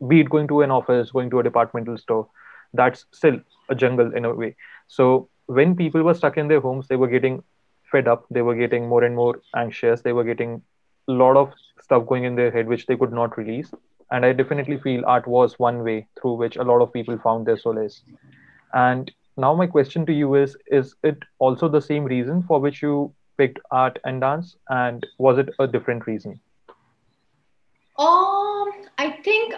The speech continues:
Speaker 2: I got the luxury of time.
Speaker 1: Okay.
Speaker 2: Uh, because art has always been a part of my life. I've been dancing for last, uh, six years. I've been answering exams in Kathak.
Speaker 1: Hmm.
Speaker 2: So it has been a major part of my life.
Speaker 1: Hmm.
Speaker 2: But,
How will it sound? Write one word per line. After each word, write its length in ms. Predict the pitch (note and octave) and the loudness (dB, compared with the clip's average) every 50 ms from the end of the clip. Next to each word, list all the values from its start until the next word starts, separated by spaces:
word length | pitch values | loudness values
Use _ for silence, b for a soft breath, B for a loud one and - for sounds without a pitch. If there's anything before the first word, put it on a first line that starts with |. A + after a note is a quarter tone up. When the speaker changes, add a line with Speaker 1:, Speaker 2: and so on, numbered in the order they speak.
| - | -2
Speaker 2:
I 280 | C4+ C4 B3+ C#4+ C#4+ B3 | 2 4 4 4 2 0
got 180 | - D4+ F4+ F4+ | -2 -2 -2 -2
the 80 | F#4 D4 | -4 -4
luxury 500 | A#3+ G#3 G3 G3+ G3+ - B3+ C4+ C#4+ D#4+ | -2 -2 -4 -4 -6 -4 -4 -4 -4 -4
of 80 | D#4+ - - _ | -6 -10 -14 _
time. 400 | - G#3 G3+ G3 G#3 C4+ F#4+ G#4+ - _ _ _ _ _ _ - - | -4 -4 -4 -2 -2 -4 -6 -6 -12 _ _ _ _ _ _ -6 -6
Speaker 1:
Okay. 180 | C#3+ - B2+ | -4 -2 -4
Speaker 2:
Uh, 60 | A#2+ - - - _ - | -4 -4 -8 -16 _ -8
because 220 | C4 F4+ F4+ F4+ F4 - | -6 -4 -4 -6 -2 0
art 280 | A#3+ B3 C#4 E4 E4+ - | 2 2 2 2 0 -4
has 200 | D4+ D#4+ D4+ D#4 | -6 -6 -2 -2
always 320 | C#4 B3+ B3 C4+ C#4+ B3+ | -2 -2 -2 -2 -4 -4
been 120 | C4+ B3+ | -2 -2
a 40 | C4 | -2
part 260 | B3 A#3 G3+ G3 - - | -2 -2 -4 -4 -4 -8
of 80 | - | -8
my 60 | A3 G3+ | -8 -6
life. 280 | F#3+ F3+ E3+ F3+ F#3 G3 | -6 -6 -6 -6 -6 -8
I've 160 | G3 F#3 F#3 | -10 -10 -8
been 140 | G3+ G#3 G#3 | -8 -8 -6
dancing 400 | G3 F3+ F3+ F#3 F#3+ - G#3+ G3 | -6 -6 -8 -8 -10 -12 -14 -14
for 180 | - - F#3 F3+ | -12 -10 -10 -8
last, 440 | E3+ E3+ F3 F3 - - - _ F#3+ | -8 -8 -8 -10 -14 -18 -16 _ -12
uh, 180 | D#3+ D3 D3 - | -12 -12 -12 -14
six 360 | - - G#3 G3 G3 - - | -16 -16 -16 -16 -16 -14 -12
years. 480 | A3+ G3+ F#3+ F3+ F3+ F3+ F3+ F3+ F3+ - | -12 -10 -8 -8 -6 -8 -8 -8 -10 -12
I've 160 | - F3+ F3+ | -14 -12 -12
been 100 | G3 F#3 | -12 -12
answering 360 | F3 F3 F#3+ - G#3+ A3 G#3 | -12 -14 -12 -12 -10 -10 -10
exams 520 | F#3+ G3+ - F#3 F3+ E3+ F3 G#3 A#3+ - | -10 -12 -12 -10 -8 -8 -8 -8 -10 -10
in 140 | G#3+ G3+ F#3+ | -12 -12 -12
Kathak. 400 | - E3 - - - F#3+ E3 - _ _ _ B B B B | -12 -14 -14 -12 -12 -14 -14 -14 _ _ _ B B B B
Speaker 1:
Hmm. 120 | C3+ B2 A#2 | -10 -10 -8
Speaker 2:
So 120 | - B3 - _ | -12 -16 -18 _
it 80 | A#3+ - | -20 -16
has 300 | - - B3+ D4+ D4+ D4 | -4 -2 -2 -2 -2 -2
been 160 | C4 C#4+ B3+ | -2 -2 -2
a 40 | A#3+ G#3+ | -2 -2
major 240 | F#3+ F#3+ F#3+ G#3+ | -6 -8 -10 -12
part 200 | G3+ G#3 F#3 F3+ F#3 | -10 -10 -10 -10 -10
of 100 | F#3 - | -10 -10
my 140 | G3+ F3 E3 | -10 -10 -10
life. 360 | D#3+ D3 C#3 D#3 A#3+ D4 - _ b b b b | -10 -10 -8 -8 -10 -10 -10 _ b b b b
Speaker 1:
Hmm. 100 | C#3 B2+ - | -12 -10 -8
Speaker 2:
But, 180 | G#3+ A#3+ A#3+ | -8 -10 -10